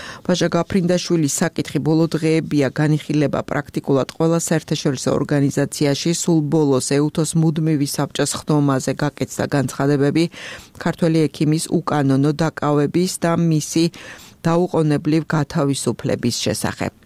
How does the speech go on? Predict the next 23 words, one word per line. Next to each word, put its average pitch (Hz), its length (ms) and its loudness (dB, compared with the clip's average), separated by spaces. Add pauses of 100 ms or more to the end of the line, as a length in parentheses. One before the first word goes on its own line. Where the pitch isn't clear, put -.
(480)
ამასთან 180 500 0
მსჯელობა 185 680 2
გრძელდება 156 840 0 (360)
ანალიტიკოსების 147 1040 0
დონეზეც, 156 640 2 (140)
მათ 156 220 0
შორის 143 280 -2
აღსანიშნავია, 156 840 0 (340)
რომ 143 300 0
რუსი 160 460 -2
პოლიტოლოგები, 143 920 0 (920)
ა, - 180 0
საკმაოდ 170 440 0
უარყოფითად 170 640 0
აფასებენ 151 760 0
ცხინვალის 143 500 0
დე-ფაქტო 160 440 -2
ხელისუფლების 147 640 -2
გადაწყვეტილებას, 151 1000 0
რომ 185 200 2
ამდენი 147 340 2
ხნის 160 240 0
განმავლობაში 151 840 2